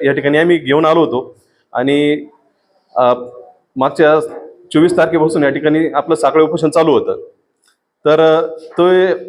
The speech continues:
प्रमुख मुद्दा आपला एकलव्य स्मारक,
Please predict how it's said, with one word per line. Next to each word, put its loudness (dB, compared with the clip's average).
प्रमुख 0
मुद्दा 0
आपला 2
एकलव्य 2
स्मारक, 0